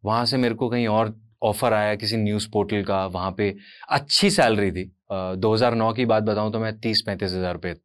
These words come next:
मेरे ख्याल से सैलरी थी। लेकिन यकीन मानिए,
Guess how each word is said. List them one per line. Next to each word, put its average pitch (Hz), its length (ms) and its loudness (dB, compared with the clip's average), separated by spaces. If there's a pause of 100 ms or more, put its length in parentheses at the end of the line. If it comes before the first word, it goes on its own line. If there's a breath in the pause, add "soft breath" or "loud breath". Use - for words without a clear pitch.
मेरे 85 160 -8
ख्याल 85 140 -8
से 85 100 -10
सैलरी 80 300 -8
थी। 135 180 -12 (640 loud breath)
लेकिन 139 400 2
यकीन 131 280 0
मानिए, 107 500 -4